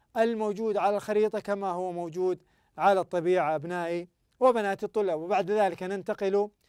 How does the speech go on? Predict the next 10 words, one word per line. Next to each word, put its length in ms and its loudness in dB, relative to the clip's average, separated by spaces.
وتعرفت 500 2
أنا 200 0
وأنتم 340 -8
على، 360 4
على 220 0
بقية 400 0
العناصر، 520 -6
وننتقل 500 -4
أنا 200 -4
وأنتم 480 -4